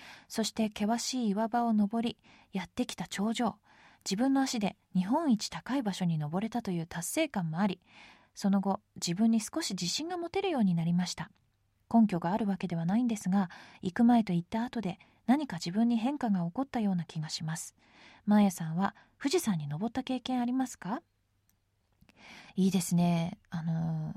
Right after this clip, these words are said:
ずっと登りたいなとは思ってるんですけど、なかなかちょっと踏み出せずにいるんですよね。なんか、全然登山とかしたことないのに急に登れるものなんですかね。やっぱりちょっと準備というか、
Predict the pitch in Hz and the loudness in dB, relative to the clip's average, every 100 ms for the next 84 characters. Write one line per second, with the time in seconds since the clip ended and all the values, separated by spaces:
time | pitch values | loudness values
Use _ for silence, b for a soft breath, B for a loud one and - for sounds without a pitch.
0 | - - 175 185 294 240 240 302 330 294 | -10 -6 -4 -2 4 4 4 0 -2 0
1 | 233 185 156 214 - 214 180 170 - 165 | 0 0 2 2 2 2 2 2 -2 -8
2 | 151 156 156 254 269 247 254 B B B | -6 -8 -2 0 0 0 -2 B B B
3 | B B B B B B _ - 202 - | B B B B B B _ -8 -6 -4
4 | 165 147 156 _ _ _ _ - 196 233 | -4 -6 -12 _ _ _ _ 4 6 6
5 | 262 277 233 185 165 170 160 - 143 143 | 4 2 4 4 4 2 -2 -6 -12 -10
6 | 143 160 165 160 156 165 _ _ _ 214 | -6 -4 -4 -4 -8 -14 _ _ _ 2
7 | 226 175 160 B B B B B B _ | 2 0 -8 B B B B B B _
8 | _ _ - 196 302 330 330 339 349 330 | _ _ 2 4 4 2 0 0 2 2
9 | 247 196 175 - 214 277 254 202 185 165 | 0 -2 -8 -4 -2 0 4 4 4 2
10 | 156 - 226 269 285 254 247 294 294 269 | -2 -2 2 4 4 2 2 0 -2 -2
11 | 254 302 262 170 160 - 151 165 202 - | 0 0 0 -2 -4 -12 -12 -8 0 0
12 | 339 - 262 190 B B B B B _ | 2 -2 -2 -4 B B B B B _
13 | _ _ _ 226 233 180 175 160 156 151 | _ _ _ 6 8 6 0 -8 -10 -14
14 | 156 | -18